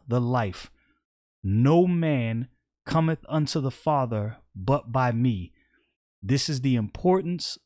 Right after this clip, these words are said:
of the things that Jacob was saying to Judah. It is important to understand that this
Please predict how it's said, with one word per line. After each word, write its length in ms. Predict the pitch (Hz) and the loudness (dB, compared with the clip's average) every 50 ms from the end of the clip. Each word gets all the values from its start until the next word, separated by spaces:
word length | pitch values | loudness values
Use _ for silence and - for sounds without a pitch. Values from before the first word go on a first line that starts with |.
| _ _ _ | _ _ _
of 140 | 123 113 98 | -12 -10 -8
the 120 | 101 95 | -8 -8
things 760 | - _ - 156 156 156 156 156 160 160 151 139 - - - - | -6 _ 0 2 2 2 2 0 0 -2 -4 -6 -8 -14 -10 -8
that 220 | 113 107 98 92 | -6 -6 -6 -8
Jacob 480 | 92 92 98 127 135 135 - - 135 - | -8 -2 0 0 0 0 -2 -6 -8 -8
was 200 | - 110 110 - | -8 -8 -6 -6
saying 500 | - - - 143 131 127 123 123 123 127 - _ _ _ _ _ _ _ | -4 -2 -2 0 0 0 0 0 -2 -4 -6 _ _ _ _ _ _ _
to 160 | - 107 98 | -8 -6 -6
Judah. 500 | 92 95 117 135 139 117 98 85 82 - _ _ _ _ _ _ _ _ _ _ _ _ _ _ _ _ _ _ _ _ - | -2 0 2 2 2 2 0 -4 -8 -12 _ _ _ _ _ _ _ _ _ _ _ _ _ _ _ _ _ _ _ _ 0
It 80 | 127 | 0
is 160 | 123 120 107 120 | 2 2 2 0
important 540 | 110 - - - - 180 175 - 165 170 | -2 -2 -4 -2 0 0 0 0 -2 -4
to 120 | - - - - | -4 -6 -4 -2
understand 680 | 147 151 139 139 - - - - 147 147 139 127 117 | 0 0 0 0 -2 -4 -4 -2 -2 0 2 2 0
that 140 | 117 104 - | 0 -4 -6
this 480 | - 98 87 95 139 160 196 - - | -10 -14 -2 0 2 2 2 0 -2